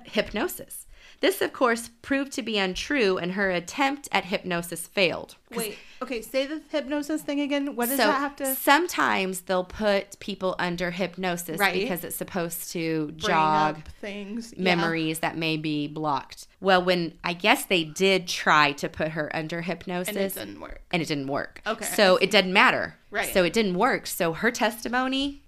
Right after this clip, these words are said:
Speaker 1: is valid.
Speaker 2: Okay, I see.
Speaker 1: Roger then requested the use of sodium pentothal.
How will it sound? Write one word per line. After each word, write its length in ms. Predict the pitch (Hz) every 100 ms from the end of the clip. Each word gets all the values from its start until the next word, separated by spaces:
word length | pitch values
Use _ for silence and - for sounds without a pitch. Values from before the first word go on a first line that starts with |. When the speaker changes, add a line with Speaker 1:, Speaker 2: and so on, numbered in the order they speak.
| -
Speaker 1:
is 160 | 180 151
valid. 480 | 160 147 69 - 165 -
Speaker 2:
Okay, 220 | 208 208 165 - - -
I 120 | -
see. 160 | 190 - 202 - _
Speaker 1:
Roger 480 | 208 254 392 311 294
then 420 | 208 208 233 254
requested 640 | 254 254 - 208 226 226 208
the 120 | 208
use 300 | 190 196 202
of 180 | - 175
sodium 800 | - 208 208 233 247 254 254 - _ _ _
pentothal. 1160 | - - 233 233 233 185 160 156 160 139 -